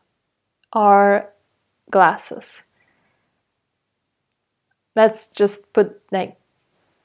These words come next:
a color to that, to those glasses. They can be, let's say, they are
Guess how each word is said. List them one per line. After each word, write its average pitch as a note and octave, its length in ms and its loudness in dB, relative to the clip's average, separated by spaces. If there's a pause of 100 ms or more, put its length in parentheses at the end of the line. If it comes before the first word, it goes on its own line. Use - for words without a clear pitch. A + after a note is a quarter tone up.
(280)
a G#3 100 -12
color G#3 380 0
to A3+ 240 -10
that, A#3 360 -2 (140)
to - 120 -10
those A3+ 280 -4
glasses. C4 520 -8
They G#3+ 200 -6
can G3 460 -10
be, G3 240 -6
let's G3 300 -10
say, F#3+ 320 -6 (920)
they F#3+ 400 0
are F#3 560 -2